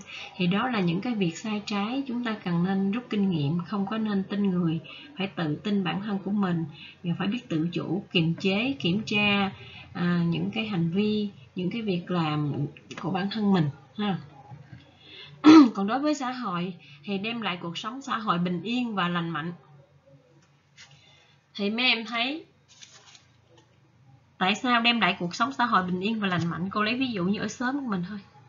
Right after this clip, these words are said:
ở trong gia đình mình thôi, đừng nói chi ở xóm. Ở trong gia đình của mình, một gia đình là tế bào của xã hội, nhiều gia đình là thành phần một, là, là một cái xã hội.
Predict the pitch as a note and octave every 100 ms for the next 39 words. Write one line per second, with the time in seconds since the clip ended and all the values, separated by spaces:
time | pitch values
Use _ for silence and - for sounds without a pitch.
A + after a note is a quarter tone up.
0 | - - - _ - - - _ - -
1 | - C4 B3 A#3+ A#3 G3+ F#3 G3 G3 A#3+
2 | G3 G#3+ C4+ A3 G#3+ A3 - C#4 D4+ -
3 | _ _ - - - - B3+ C#4 C4 B3
4 | B3 G#3+ G3+ G3+ A#3 A#3+ G3+ G3 - -
5 | _ _ _ _ - - - - - -
6 | - F#3+ G3+ A3 A#3 G#3+ G3 F#3+ G3 C4
7 | G#3+ F#3 A3 B3 B3 F#3+ G3+ G3 F#3+ G#3
8 | F#3+ F#3 F#3 F3+ F#3 F3 F3+ F3 E3+ E3
9 | - F3+ F3+ F3 E3+ E3 E3 D#3+ D#3 A#3
10 | - G#3 G#3 E3+